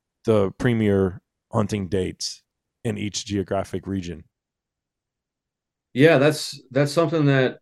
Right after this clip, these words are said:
Speaker 2: uh, we're quite proud of, 'cause it took a significant amount of time and resources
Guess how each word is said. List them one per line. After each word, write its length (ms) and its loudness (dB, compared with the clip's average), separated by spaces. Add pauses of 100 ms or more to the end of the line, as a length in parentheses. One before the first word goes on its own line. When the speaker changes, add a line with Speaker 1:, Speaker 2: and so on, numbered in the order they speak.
Speaker 2:
uh, 520 0 (240)
we're 200 -6
quite 300 0
proud 280 2
of, 200 -2
'cause 220 -4
it 160 -6
took 340 -2 (500)
a 120 -10
significant 580 -6
amount 180 -4
of 60 -8
time 520 -6 (220)
and 420 -8
resources 1000 -8